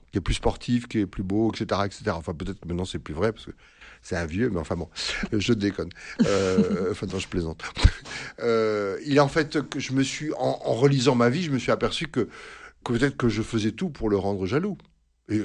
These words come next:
en fait, ce que je raconte, c'est banal, parce que toutes les familles, il y a des histoires comme ça.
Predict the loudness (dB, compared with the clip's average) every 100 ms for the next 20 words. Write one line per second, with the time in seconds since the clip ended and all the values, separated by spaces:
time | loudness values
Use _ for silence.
0 | -2 -4 0 0 2 2 2 2 2 2
1 | 0 2 2 2 4 4 2 -2 -6 -8
2 | -8 -10 -4 -2 0 0 -2 -2 -6 -6
3 | -6 -2 0